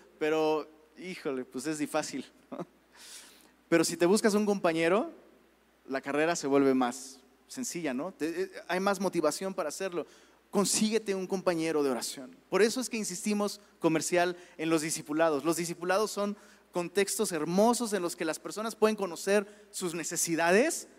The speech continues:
y llevar las necesidades los unos de los otros en oración. Búscate un compañero de oración.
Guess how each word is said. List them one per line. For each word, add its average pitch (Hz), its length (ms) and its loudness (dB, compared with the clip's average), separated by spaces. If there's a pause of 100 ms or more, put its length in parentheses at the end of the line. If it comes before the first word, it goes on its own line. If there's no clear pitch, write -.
(260)
y 185 100 -10
llevar 175 500 0
las 180 160 -2
necesidades 165 500 -2
los 156 140 -6
unos 175 360 -6 (140)
de 160 80 0
los 151 180 -2
otros 170 420 -2 (340)
en 156 140 -6
oración. 151 560 -4 (500)
Búscate 208 400 0
un 202 80 -6
compañero 160 480 -4
de 143 60 2
oración. 127 500 -4